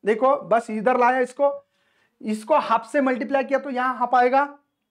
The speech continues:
बाकी देखना यहाँ पे, है ना, देखना टू से मल्टीप्लाई, ये टू, ये टू कैंसिल कर, यही इक्वेशन है। लेकिन इसको काइनेटिक एनर्जी बोलते हैं। इसको क्या कहते हैं बेटा? काइनेटिक एनर्जी का फार्मूला है।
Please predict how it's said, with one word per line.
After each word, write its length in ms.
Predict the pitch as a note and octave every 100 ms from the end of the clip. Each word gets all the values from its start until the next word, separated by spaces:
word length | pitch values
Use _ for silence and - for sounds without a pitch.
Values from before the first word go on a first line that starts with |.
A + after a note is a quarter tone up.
| _ _ _ _ _
बाकी 200 | - E3+
देखना 280 | F3 F3+ G3
यहाँ 260 | D3 C#3+ C#3+
पे, 140 | B2+ _ _ _ _ _ _ _ _ _ _ _ _
है 80 | A3+
ना, 160 | C#4+ C#4+ _ _ _
देखना 260 | G3 B3 G#3+ -
टू 100 | A3
से 120 | G#3+ G#3+
मल्टीप्लाई, 380 | G3 - D3
ये 160 | E3+ G3
टू, 180 | G#3 A#3+
ये 160 | F3
टू 140 | C#3 B2+ -
कैंसिल 300 | F#3+ G#3+ B3
कर, 120 | B3
यही 280 | G3+ A3 A#3
इक्वेशन 420 | A3+ A#3 - A3 -
है। 60 | G#3+ _ _ _ _
लेकिन 200 | G3+ B3
इसको 200 | B3+ C4+ D4+
काइनेटिक 460 | A3 A3 B3+ C#4
एनर्जी 280 | C4+ C4 C4
बोलते 260 | C4 B3+ C4
हैं। 100 | C4 _ _ _ _ _ _ -
इसको 200 | F3+ B3
क्या 140 | B3+ A#3+
कहते 160 | B3
हैं 80 | A#3
बेटा? 220 | B3 B3+ B3+ -
काइनेटिक 440 | F3+ F#3+ G3 G#3+
एनर्जी 320 | A3+ A3 G#3+
का 100 | A3
फार्मूला 400 | A3 G3 G3 G3+
है। 120 | G3+